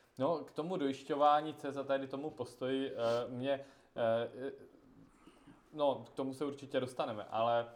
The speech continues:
eh, jenom když jsme teďka u toho labáku, ty už říkal, že se to nějak jmenovalo, ty cesty.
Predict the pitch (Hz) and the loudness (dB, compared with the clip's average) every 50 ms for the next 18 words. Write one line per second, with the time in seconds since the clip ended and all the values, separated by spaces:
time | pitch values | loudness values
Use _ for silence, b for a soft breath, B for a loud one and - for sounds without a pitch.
0 | b b b b b b b b 117 107 107 107 107 107 110 117 123 139 156 165 | b b b b b b b b -4 -2 -2 -2 -2 -2 -2 -2 -2 -2 -2 -4
1 | 151 110 120 123 117 - 135 143 143 147 139 - - 160 147 - 156 156 165 151 | -6 -8 -10 -10 -10 -8 -6 -6 -6 -6 -8 -8 -6 -8 -6 -4 -4 0 0 0
2 | 120 104 104 107 113 113 - - 151 151 143 - - - - _ _ _ _ - | 2 2 2 2 2 2 0 -4 -6 -6 -6 -10 -18 -20 -20 _ _ _ _ -20
3 | _ _ _ _ _ _ _ - b b b b b b b b b _ - - | _ _ _ _ _ _ _ -20 b b b b b b b b b _ -16 -6
4 | - 131 202 - - - - - - _ - - 131 - 113 113 - 139 127 127 | -2 -2 -2 -2 -4 -8 -14 -16 -20 _ -14 -12 -12 -10 -10 -4 0 2 2 2
5 | 123 127 120 - 131 - 139 131 139 147 139 127 117 113 117 120 117 120 120 127 | 2 -2 -6 -10 -10 -6 -4 -2 -2 -2 -2 -2 -4 -4 -2 0 2 4 4 4
6 | 123 127 135 131 - 135 127 - - - 143 151 | 4 2 -2 -6 -6 -8 -10 -8 -8 -6 -6 -6